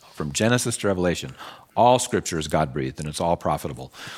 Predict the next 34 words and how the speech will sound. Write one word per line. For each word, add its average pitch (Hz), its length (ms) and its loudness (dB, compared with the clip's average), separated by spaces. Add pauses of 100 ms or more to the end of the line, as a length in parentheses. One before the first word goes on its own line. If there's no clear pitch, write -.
(220)
Paul 185 520 2
probably 147 580 4
would 98 160 4
have 90 140 0
been 90 160 2
talking 90 400 4
about 78 640 2
Genesis 98 840 4 (240)
to 80 120 0
Second - 540 0
Chronicles, 92 520 0
actually, 78 320 0
or 71 80 -6
Chronicles 82 580 0
as 69 100 -4
they 80 100 2
would 78 160 0
have 65 100 -6
known 69 200 -6
it. - 180 -8 (460)
Um, 87 460 4
did 110 120 2
you 175 60 -4
guys - 140 2
pick - 220 0
up 113 120 4 (600)
one 104 120 0
of 104 60 2
these 95 140 2
sheets 101 280 -2
on 101 80 2
your 95 120 0
way 90 140 2
in? 87 200 -2